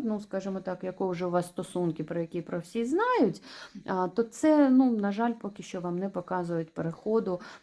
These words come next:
а, в офіційні стосунки, офіційний формат стосунків для вищих сил. Це або юридичний формат брак, да, або, ну, духовний, ну,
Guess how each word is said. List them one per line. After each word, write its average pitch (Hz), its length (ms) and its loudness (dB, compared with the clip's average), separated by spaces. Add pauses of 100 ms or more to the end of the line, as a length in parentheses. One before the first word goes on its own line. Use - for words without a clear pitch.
(140)
а, 170 160 0
в 160 100 -2
офіційні 170 560 -2
стосунки, 294 680 0
офіційний 196 540 -2
формат 170 400 -4
стосунків 330 680 -2
для 269 100 6
вищих 262 460 0
сил. 240 400 -2
Це 247 400 4 (460)
або 196 580 2
юридичний 320 1160 4
формат 285 600 6
брак, 254 480 2
да, 254 440 0
або, 214 420 0
ну, 196 140 -2
духовний, 190 760 0
ну, 175 340 -6